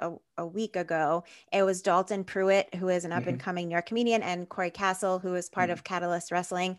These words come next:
Speaker 1: Um, and Dalton's stories for all three segments were hilarious and shocking.
Speaker 2: Mm-hmm.
Speaker 1: So for an overall episode, that was a great one. But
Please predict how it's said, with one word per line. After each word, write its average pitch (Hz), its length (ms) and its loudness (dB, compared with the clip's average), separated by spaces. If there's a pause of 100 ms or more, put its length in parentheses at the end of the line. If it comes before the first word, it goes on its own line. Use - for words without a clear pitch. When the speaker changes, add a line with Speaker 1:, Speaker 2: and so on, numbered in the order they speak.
(420)
Speaker 1:
Um, 185 360 4 (180)
and 190 340 0 (200)
Dalton's 233 840 2
stories 180 800 0
for - 200 0
all 185 160 8
three 190 260 -2
segments 170 520 -2
were 170 140 2
hilarious 196 640 4
and 190 280 -2
shocking. 220 760 0 (220)
Speaker 2:
Mm-hmm. 226 100 -8
Speaker 1:
So 208 220 4
for 196 140 0
an 190 140 0
overall 202 400 4
episode, 185 460 2
that 165 180 4
was 180 160 -2
a 185 60 0
great 170 240 -2
one. 214 260 2
But 185 260 2